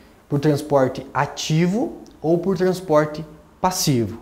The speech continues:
A gente já vai entender como que pode acontecer através dessas duas vias na sequência.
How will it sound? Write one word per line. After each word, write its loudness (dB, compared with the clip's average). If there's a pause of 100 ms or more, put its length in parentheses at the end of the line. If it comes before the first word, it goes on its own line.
A -16
gente -6
já 2
vai 4
entender 2
como -4
que -6
pode 0
acontecer -4
através 0
dessas -4
duas 2
vias 2
na 0
sequência. -8